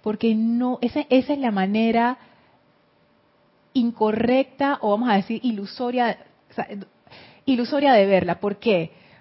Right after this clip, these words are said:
Porque la vida es cambio, la vida es movimiento, estamos aquí aprendiendo, o sea, ese no, esa,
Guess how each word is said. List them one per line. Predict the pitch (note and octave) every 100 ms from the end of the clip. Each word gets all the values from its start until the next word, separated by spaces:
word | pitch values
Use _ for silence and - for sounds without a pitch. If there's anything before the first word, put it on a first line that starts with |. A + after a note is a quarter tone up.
| _ -
Porque | B3 B3+
la | A#3+ A3+
vida | C4+ D4
es | D4+
cambio, | - C#4+ C4 A#3+
la | G#3+
vida | A3 C4
es |
movimiento, | A#3+ G3+ G3 G#3+ A3 G3 F#3 F3+
estamos | G3+ G#3 A3 A3
aquí | F#3+ G#3
aprendiendo, | G3+ G3 F#3 F#3 G3+ A3 G3+ F#3 F3+
o | F#3+
sea, | F3 -
ese | A#3 C4+
no, | B3 B3+ B3+
esa, | B3+ D4+